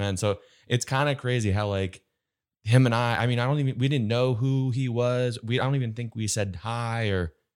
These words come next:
we literally were just there. I'm not sure if they met or if we met.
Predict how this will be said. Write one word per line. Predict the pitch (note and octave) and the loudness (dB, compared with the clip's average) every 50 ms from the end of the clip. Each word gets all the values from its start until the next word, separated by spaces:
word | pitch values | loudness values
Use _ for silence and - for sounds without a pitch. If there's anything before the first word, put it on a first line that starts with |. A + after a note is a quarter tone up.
| _ _ _ _ _ - | _ _ _ _ _ -2
we | A#2+ A#2+ | 2 4
literally | B2 C#3+ D3+ D#3 D3+ C#3 C#3 | 6 6 6 4 4 0 0
were | C3 B2 A#2+ | 0 0 -2
just | A2+ A2 - G#2+ | -4 -4 -2 0
there. | A2+ A#2 A#2 A2+ A2+ A2 A2 G#2 - _ _ _ _ _ _ _ _ _ _ - | 0 2 2 2 0 0 -2 -4 -8 _ _ _ _ _ _ _ _ _ _ 0
I'm | C#3 D3+ E3+ | 2 4 4
not | F3+ F#3 | 4 2
sure | - - F#3 F#3 | 0 -2 -4 -4
if | F3+ - | -4 -4
they | F3 F3 | -4 -4
met | E3+ E3+ F3 F3 - - | -2 -2 0 0 0 0
or | C#3 | 0
if | C3+ C3 C#3 | 0 0 -2
we | C#3+ D3 | -2 -2
met. | D3+ D3+ D3+ D3 - | -2 -2 -2 -4 -6